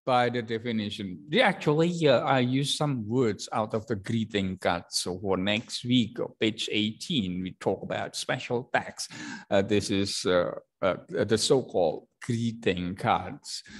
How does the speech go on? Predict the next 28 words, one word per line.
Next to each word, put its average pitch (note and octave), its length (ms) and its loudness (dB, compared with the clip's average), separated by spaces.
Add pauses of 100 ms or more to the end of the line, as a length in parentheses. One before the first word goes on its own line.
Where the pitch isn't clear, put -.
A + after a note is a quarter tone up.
(100)
So - 140 0
this D#3+ 240 0
is C3+ 180 0
another, G2 640 0
uh, C3+ 920 -4
introduction. G#2+ 880 -2
I G#2 80 0
mean, F3 160 0
and A2 200 -2 (120)
this A2 280 -2
is - 160 -6
an G2+ 120 -2
introduction. G2 1000 -4 (840)
Uh, A#2+ 260 8
what G3+ 160 8
do B3 60 8
you B3 160 8
call F#3+ 460 4
a - 40 2
strong E3+ 800 2 (400)
desire A2+ 920 2 (260)
to C3+ 160 6
know C#3+ 720 6
something? - 600 -2 (1040)
Yeah. F#2+ 340 -6 (640)
What C3 240 4
is A2 160 0
it? F2+ 200 -6